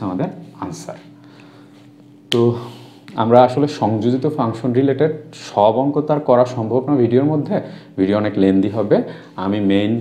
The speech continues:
কনসেপ্টটা বোঝানোর চেষ্টা করলাম এবং মেইন কনসেপ্ট রিলেটেড আমি আরও চারটা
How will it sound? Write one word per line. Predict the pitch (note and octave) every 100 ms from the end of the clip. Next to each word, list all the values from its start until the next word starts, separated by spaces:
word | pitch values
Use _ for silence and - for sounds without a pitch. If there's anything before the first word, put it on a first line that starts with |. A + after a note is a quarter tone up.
| - G#2+
কনসেপ্টটা | G#2+ - C3+ B2+ - B2
বোঝানোর | G2 G#2+ A#2 -
চেষ্টা | C3+ - D3 C3+
করলাম | B2 E3 C3+
এবং | G2 G2
মেইন | F#2+ G2 A2
কনসেপ্ট | A2 G2 B2+ A#2+ A2
রিলেটেড | A#2 A#2 D3 F3
আমি | G2+ G2
আরও | F3 - - - - -
চারটা | G2+